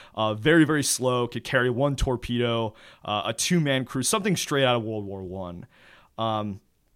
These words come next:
and so they come up with this, this operation to, to fly through this massive, uh, anti-aircraft fire barrage, uh, to drop torpedoes that will go under these tor-, these anti-torpedo nets that they've placed around the ships, uh, to defend against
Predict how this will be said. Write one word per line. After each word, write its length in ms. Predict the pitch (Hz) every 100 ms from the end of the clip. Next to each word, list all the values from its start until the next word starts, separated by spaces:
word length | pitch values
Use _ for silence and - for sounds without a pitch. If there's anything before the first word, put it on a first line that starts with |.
| _ -
and 100 | 156
so 100 | 156
they 100 | 143
come 200 | 143 190
up 100 | 190
with 100 | 143
this, 180 | 139 120
this 260 | 120 127 -
operation 640 | 123 113 120 117 110 117
to, 260 | 107 101 92
to 160 | - 95
fly 480 | - 135 147 151
through 200 | 147 135
this 180 | 117 107
massive, 720 | 123 127 131 135 135 113 104 - - - - -
uh, 160 | 104 -
anti-aircraft 800 | 147 139 131 117 135 - 123 -
fire 220 | 123 117
barrage, 720 | 117 113 156 185 175 165 - - - - -
uh, 200 | 107 107
to 140 | 131
drop 360 | 120 156 147 -
torpedoes 600 | 139 127 - 135 131 120
that 120 | -
will 100 | 127
go 320 | 120 131 131 -
under 320 | 143 147 143
these 280 | 120 120 -
tor-, 200 | - 143
these 280 | 120 110 101
anti-torpedo 880 | 139 135 139 123 - 113 - 139 131
nets 440 | 120 117 - - -
that 160 | 104
they've 240 | 113 110 -
placed 340 | - 131 -
around 220 | 120 117
the 60 | 110
ships, 420 | - 117 110 - - - - -
uh, 100 | 110
to 140 | - 127
defend 340 | 120 - 135
against 240 | 127 107